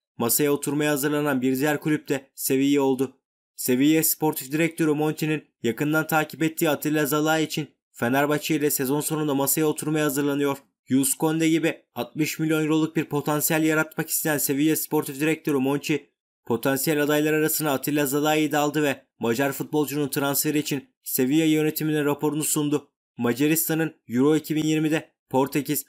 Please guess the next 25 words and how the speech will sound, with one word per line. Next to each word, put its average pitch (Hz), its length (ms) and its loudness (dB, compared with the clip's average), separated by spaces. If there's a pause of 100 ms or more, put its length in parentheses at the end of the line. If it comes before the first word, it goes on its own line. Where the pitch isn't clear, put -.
Almanya 143 480 2
ve 135 60 0
Fransa 147 420 0
ile 151 120 2
aynı 143 220 2
grupta 147 340 0
olmasını 151 380 0
avantaja 135 420 -2
çevirmek 151 460 0
isteyen 143 260 0
Fenerbahçe, 147 680 -2 (300)
şu 131 200 -2
ana 143 200 0
kadar 147 240 0
Zalai 147 500 2
için 147 260 -4 (180)
gelen 139 300 0
tüm 156 160 -4
teklifleri 151 520 -2
bekletme 147 460 -2
kararı 143 400 0
aldı. 135 280 -2 (260)
Atilla 143 380 0
Zalai'nin 160 440 2
satışını 156 540 -2